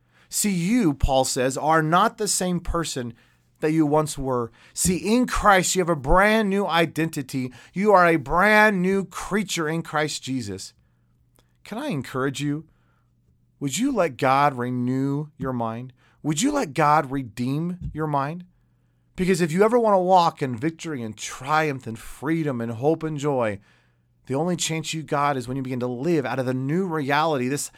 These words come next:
new identity that you have in Christ Jesus, which means not only is it a heart and a nature change, but he needs to renew your mind. He needs to redeem your mind so that, hey, when the temptations present themselves,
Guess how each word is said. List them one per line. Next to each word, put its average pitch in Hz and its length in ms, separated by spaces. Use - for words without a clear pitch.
new 165 320
identity 147 1000
that 143 120
you 139 120
have 127 380
in 147 260
Christ 123 420
Jesus, 101 440
which 175 180
means 185 180
not 175 140
only 190 240
is 139 140
it 135 40
a 135 100
heart 170 440
and 127 160
a 123 60
nature 160 360
change, 117 520
but 151 140
he 214 360
needs 196 280
to - 160
renew 143 580
your 170 220
mind. 143 520
He 226 320
needs 208 200
to 180 100
redeem 160 520
your 170 160
mind 147 500
so - 180
that, 165 240
hey, 175 120
when 160 160
the 147 80
temptations 190 640
present 170 460
themselves, 131 640